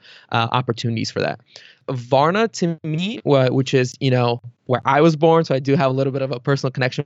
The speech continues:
with it. It is the biggest city on the coast. Um, and it has miles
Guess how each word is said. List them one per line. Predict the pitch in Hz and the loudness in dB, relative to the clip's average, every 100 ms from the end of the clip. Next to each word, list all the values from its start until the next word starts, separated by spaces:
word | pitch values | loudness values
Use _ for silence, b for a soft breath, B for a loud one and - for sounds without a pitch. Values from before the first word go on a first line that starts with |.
| - | -6
with | 127 131 | -6 -4
it. | 131 127 b b b - | -4 -6 b b b 0
It | 143 | 2
is | 147 143 131 - | 4 2 0 -6
the | 131 135 | -4 -2
biggest | 127 139 143 147 135 - - | 2 2 4 4 2 0 -10
city | - 139 131 131 - | -2 0 0 0 0
on | 127 123 | 2 2
the | 123 | -2
coast. | - 117 - - - b b - | -4 -4 -4 -10 -18 b b -6
Um, | 117 120 120 131 | -2 -2 -4 -2
and | 135 127 | 0 2
it | 127 | 0
has | 131 120 123 | 0 -2 -2
miles | 120 135 143 135 | -2 2 2 0